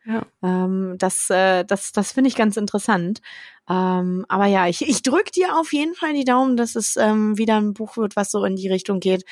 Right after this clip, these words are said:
Speaker 2: oder was vielleicht auch generell <clears throat> in die Richtung geht der Leute, die es wirklich gerne, also die gerne wieder den, den alten Fitzek lesen möchten. Kann man das so
Speaker 1: Ja.
Speaker 2: sagen?
Speaker 1: Ich
Speaker 2: Ja.
Speaker 1: glaube ja, oder?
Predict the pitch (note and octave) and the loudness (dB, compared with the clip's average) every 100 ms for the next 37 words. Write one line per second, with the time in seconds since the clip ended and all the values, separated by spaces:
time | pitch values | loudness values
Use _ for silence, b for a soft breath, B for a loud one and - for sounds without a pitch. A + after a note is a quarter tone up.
0 | B B B G3 G#3+ F#3+ - - G#3 G3 | B B B 0 2 2 -2 -6 0 0
1 | G3 - E3+ G3 F#3+ F#3+ G#3 F#3+ b b | 2 0 0 0 2 2 2 -2 b b
2 | b _ - C#4+ C4+ D4 A3+ - A3+ G#3+ | b _ -2 0 2 2 2 2 2 4
3 | G#3+ - A3 F#3 G3 F#3+ - - F#3+ F3+ | 2 2 0 2 2 2 0 0 2 2
4 | F3 F3 F3+ F#3 F3 - F3 F3 - F3+ | 2 0 0 0 0 -2 -4 -4 -2 0
5 | E3+ E3+ E3 E3 - _ - E3+ F3+ E3 | 2 2 0 -2 -6 _ -4 -2 -2 -2
6 | - G3 G3 F#3+ F#3 F3+ E3+ - _ - | 0 0 0 0 0 0 -2 -6 _ -16
7 | D3+ - E3 F#3+ D4+ - F4 F4+ F4+ E4+ | -16 -4 -4 -4 -10 -10 -10 -8 -8 -8
8 | _ D#4 E4 E4 D#4+ D#4+ - F#4 - - | _ -6 -4 -4 -4 -6 -10 -10 -10 0
9 | G3 G3 F#3 - G#3 G#3+ D#3+ A#3 E4+ B | 2 4 2 0 0 0 0 0 -6 B
10 | B B B B - D#3+ E3 E3 D3+ C#3 | B B B B -8 -4 -2 -2 -6 -10
11 | - F#3 F#3 | -6 -4 -4